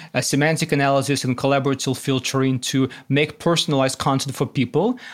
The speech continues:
they become a part of filter bubble. So for instance, they like some content,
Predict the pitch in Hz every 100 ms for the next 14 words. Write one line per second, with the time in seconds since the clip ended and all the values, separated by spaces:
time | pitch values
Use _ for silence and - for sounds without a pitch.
0 | - 127 165 175 175 156 151 190 165 147
1 | 160 151 151 131 143 98 98 - 156 -
2 | 160 151 - 120 143 131 127 - 127 120
3 | 127 120 123 233 269